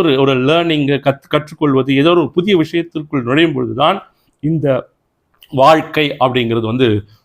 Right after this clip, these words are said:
ஒரு உயிர் துடிப்போடு இருக்கும். நீங்க ரொம்ப கஷ்டப்பட்ட காலம்னு ஒண்ணு இருக்குங்க, ரொம்ப முயற்சி பண்ணப்பட்ட காலம், முயற்சியில் இருந்த காலம்னு ஒண்ணு இருக்குங்க அப்படின்னு உங்களுக்கு இருந்தா அதை யோசிச்சு பாருங்க. அப்போ அந்த டைம்ல எவ்வளவு வந்து தீவிரத்தன்மை இருந்திருக்கும், எந்த அளவுக்கு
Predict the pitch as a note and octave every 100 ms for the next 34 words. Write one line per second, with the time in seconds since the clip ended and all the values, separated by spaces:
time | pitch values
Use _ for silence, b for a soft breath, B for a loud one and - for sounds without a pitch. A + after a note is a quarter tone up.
0 | - C3 B2+ C3+ C3+ A2+ G2+ G#2+ G#2 F#2
1 | - G2 - b b b b b _ -
2 | D#3+ E3 D#3 D3 D3 F3 F#3+ D3+ F3+ F3
3 | F3+ D#3+ D#3 D#3 C3+ B2+ B2 C3 A#2+ A2+
4 | G#2 A#2+ B2 B2+ B2 A#2+ C3+ B2 - C3+
5 | C3+ - A2+ B2 A2 C#3 - C3 A#2+ -
6 | - A#2+ C3+ B2+ - B2+ B2 B2 G2+ G#2
7 | G#2 G2+ G2 F2 - _ _ _ A#2 A2+
8 | C#3 G#2+ G2 G2 A2+ A#2+ G#2 G2+ G#2 A#2
9 | A2+ G#2 G2 F#2 F2 _ b b b G#2
10 | - B2+ G#2+ B2+ C#3+ D3+ A#2+ A#2 A2+ B2
11 | E3 D#3 B2+ C#3 C#3 F#3 F3+ D3+ - A2
12 | G#2 G2 G#2 F#2+ G#2+ G#2+ - b b b
13 | b C3+ C3+ D#3+ D3+ E3+ E3+